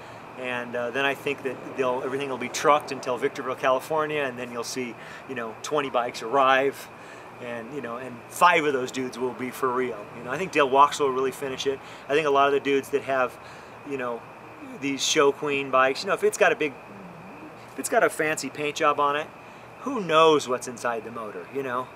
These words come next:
It, it's, it's all buried behind a shell. It's, it's a, it's a, it's like a, um, M and M. Hell, you could put dog shit underneath the candy coating,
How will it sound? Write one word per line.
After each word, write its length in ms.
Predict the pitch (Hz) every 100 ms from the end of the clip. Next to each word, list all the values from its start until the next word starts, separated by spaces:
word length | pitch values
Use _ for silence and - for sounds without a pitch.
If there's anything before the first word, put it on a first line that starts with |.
| -
It, 140 | 143 151
it's, 400 | 147 127 - - - - - -
it's 120 | 135
all 200 | 135 139
buried 500 | - 180 226 202 127
behind 400 | 127 139 139 127
a 80 | 123
shell. 520 | - - 208 226 113
It's, 280 | 104 - -
it's 220 | 139 -
a, 180 | 131 135
it's 160 | 127
a, 160 | 127 123 - - - -
it's 160 | 143 -
like 180 | 131 -
a, 240 | 135 131
um, 240 | 127 123 127 175
M 160 | 143
and 80 | 151
M. 300 | 220 233 117 - -
Hell, 160 | 156
you 140 | 139 135
could 180 | 135 -
put 260 | 143 139
dog 300 | 143 170 220
shit 340 | - 170 120 117
underneath 380 | 127 117 120
the 60 | -
candy 300 | - 135 110
coating, 480 | - 190 214 185